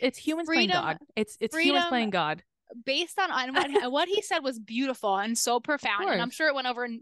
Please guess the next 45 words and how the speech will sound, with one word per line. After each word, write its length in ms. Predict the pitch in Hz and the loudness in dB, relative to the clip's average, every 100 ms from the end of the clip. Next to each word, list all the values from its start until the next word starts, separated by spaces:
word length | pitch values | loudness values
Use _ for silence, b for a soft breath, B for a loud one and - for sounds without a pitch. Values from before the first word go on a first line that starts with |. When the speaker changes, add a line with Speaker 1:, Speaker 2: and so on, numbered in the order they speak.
| 220 | -4
Speaker 2:
the 140 | 214 | -2
head 200 | 214 233 | 0 0
of 80 | 214 - | 0 0
every 240 | 240 226 | -2 -2
single 220 | - 214 | -6 -2
student 120 | 294 311 | 2 4
Speaker 1:
Every, 100 | 320 | 4
Speaker 2:
that 80 | 311 | 2
was 100 | 202 | 2
in 60 | 262 | 0
the 40 | |
Speaker 1:
every 160 | 269 285 | 2 0
Speaker 2:
room. 60 | |
Speaker 1:
student, 440 | 220 - 214 175 180 | 0 0 0 2 2
Speaker 2:
But 80 | - | 2
I 60 | 214 | 2
Speaker 1:
but 140 | 214 | 0
Speaker 2:
was 120 | - | -2
sitting 260 | - 370 403 | -4 -4 -2
there 140 | 349 320 | 0 2
Speaker 1:
yeah. 60 | |
Speaker 2:
like, 320 | 302 277 254 - _ _ _ _ | 4 2 0 -8 _ _ _ _
"Oh, 140 | - - - | -4 -4 -6
well, 260 | 247 269 | -4 -4
based 340 | 233 269 320 392 | -2 -4 -2 2
on 200 | 381 247 | 2 2
that," 300 | 202 214 - _ _ _ _ | 0 0 -2 _ _ _ _
and 100 | 240 285 | -2 0
I 60 | |
get 240 | 262 294 381 - | 0 -2 -2 -2
that 120 | 226 | -2
argument. 420 | 214 285 262 - - | 0 -2 -6 -12 -12
I 60 | 240 | -8
totally 340 | 247 254 294 | -2 0 0
get 180 | 226 226 | -2 -2
that 100 | 208 | -2
Speaker 1:
Yeah, 60 | - | 0
Speaker 2:
argument. 400 | 277 262 214 - | -2 -2 -8 -12
Freedom 460 | - 269 294 330 | -14 -6 -2 0
Speaker 1:
for 40 | 254 | -2
Speaker 2:
is 60 | |
Speaker 1:
sure. 80 | 214 | -2
Speaker 2:
not 240 | 170 381 220 | 0 0 -2
really 280 | 233 226 | -8 -8
free. 340 | 196 - 320 | -10 -8 -6